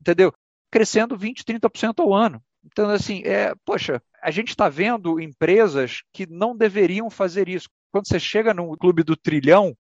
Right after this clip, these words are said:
você deveria desacelerar o crescimento, né? E o que acontece é que, é, porque a gente foi treinado, né? Eu, Arthur, a gente foi treinado na escola de que, olha,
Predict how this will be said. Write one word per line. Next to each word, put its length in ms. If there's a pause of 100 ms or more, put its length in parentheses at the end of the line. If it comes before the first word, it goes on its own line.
(360)
você 160
deveria 380
desacelerar 480
o 60
crescimento, 680
né? 260
E 260
o 60
que 100
acontece 520
é 60
que, 240
é, 320 (160)
porque 260 (160)
a 100
gente 220
foi 140
treinado, 680
né? 320 (260)
Eu, 320
Arthur, 460
a 40
gente 140
foi 140
treinado 400
na 80
escola 340
de 120
que, 80
olha, 260